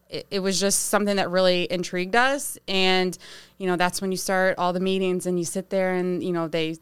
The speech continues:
put their sales pitch on you. And when at the end of the day, you can't see a reason why not to, it kinda just seemed to make sense.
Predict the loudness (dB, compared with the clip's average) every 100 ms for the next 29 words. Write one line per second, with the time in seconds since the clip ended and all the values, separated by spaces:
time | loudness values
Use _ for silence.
0 | -12 -8 -2 -2 0 2 0 0 -4 0
1 | 2 2 0 0 0 0 -2 -4 -8 _
2 | _ _ _ -6 -2 -2 -2 -4 0 0
3 | 2 2 2 2 0 -2 -4 -4 -4 -2
4 | -2 -2 0 0 0 -2 -4 -2 -2 -2
5 | -6 _ _ _ _ _ -10 -6 -4 -4
6 | -6 -4 -4 -6 -8 -10 -6 -8 -8 -12
7 | -16